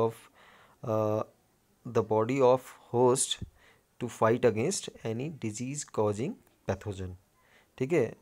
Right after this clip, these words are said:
And the foreign agents could be pathogens or any other foreign substances,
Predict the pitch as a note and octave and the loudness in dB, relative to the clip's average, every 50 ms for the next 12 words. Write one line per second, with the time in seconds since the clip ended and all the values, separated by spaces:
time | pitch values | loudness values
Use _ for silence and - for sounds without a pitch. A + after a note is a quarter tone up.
0 | _ _ _ _ - B2+ B2 B2 C3 B2 - - A#2+ B2 B2+ D#3+ E3+ E3 D#3 C#3+ | _ _ _ _ -6 -4 -2 0 -2 -2 2 4 6 6 6 6 4 4 4 4
1 | C#3 D#3 D#3+ D#3 - - C#3 B2 A#2 B2 D3+ - - _ _ _ _ _ _ _ | 2 0 0 0 -2 0 0 -2 -2 -2 -8 -10 -10 _ _ _ _ _ _ _
2 | _ _ _ _ _ - A2 G#2 - - A2 G#2+ B2+ D3 E3 - - - - B2+ | _ _ _ _ _ -2 -2 -2 -2 -2 -6 -6 -4 -6 -6 -6 -8 -4 2 2
3 | B2 A#2+ A#2+ A#2+ B2+ C3+ C3+ A#2+ A#2+ B2 A#2+ - A#2 A2 A2 A2+ A2 - A2 G2+ | 2 2 2 0 0 -2 -2 0 -2 -2 -4 -2 -2 -2 -2 -2 -4 -6 -8 -8
4 | - - G#2 G#2 G2 - A#2 C3 F3+ G3+ - | -8 -6 -6 -6 -4 -4 -4 -6 -4 -4 -6